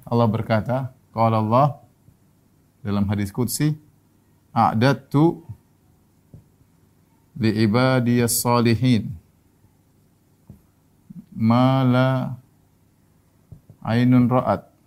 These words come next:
wa la udhunun sami'at wa la khatara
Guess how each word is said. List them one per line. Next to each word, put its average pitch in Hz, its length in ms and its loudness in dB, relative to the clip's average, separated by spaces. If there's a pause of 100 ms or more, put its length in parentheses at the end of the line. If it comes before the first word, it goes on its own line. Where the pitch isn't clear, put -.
(640)
wa 117 300 0
la 131 160 0 (1300)
udhunun 131 640 2 (320)
sami'at 127 640 2 (320)
wa 117 240 2
la 123 180 2 (1400)
khatara 127 640 -2